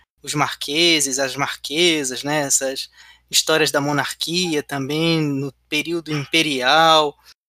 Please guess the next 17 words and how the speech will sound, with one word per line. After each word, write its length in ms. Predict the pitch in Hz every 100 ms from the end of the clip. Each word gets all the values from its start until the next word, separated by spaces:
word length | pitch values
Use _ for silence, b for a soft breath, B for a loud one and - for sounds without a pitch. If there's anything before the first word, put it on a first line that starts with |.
| _
ah, 500 | 143 143 139 127 127 _ _
estamos 380 | - - 139 143
acostumados 720 | 147 - - 190 160 147 151
a, 380 | 165 160 147 107
a 40 | 135
pensar 540 | - 165 - 156 156
nisso, 580 | 160 160 170 185 - 202 b b _ -
né, 100 | 156
nesses 380 | 156 - 151
personagens, 1040 | - 160 151 190 196 160 156 151 147 - b b _
mas 480 | 160 170 175 180 175
a 80 | 196
história 460 | 190 - 196 208
que 120 | 226 208
você 380 | 196 190 -
nos 240 | 202 196 -
traz, 760 | - 156 190 220 156 147 -